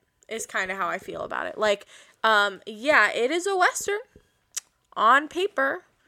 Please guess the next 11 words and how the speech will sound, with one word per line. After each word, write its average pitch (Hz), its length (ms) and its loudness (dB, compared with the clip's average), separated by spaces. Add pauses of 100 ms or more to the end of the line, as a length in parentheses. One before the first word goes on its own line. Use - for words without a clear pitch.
(140)
and 226 220 -4
that's 247 240 4
about 226 320 6
it. 269 240 -2 (100)
Like, 220 320 4 (420)
there 254 300 6
isn't 262 340 2
anything 233 500 -2
that 208 120 -6
makes 208 360 -6
it 202 300 0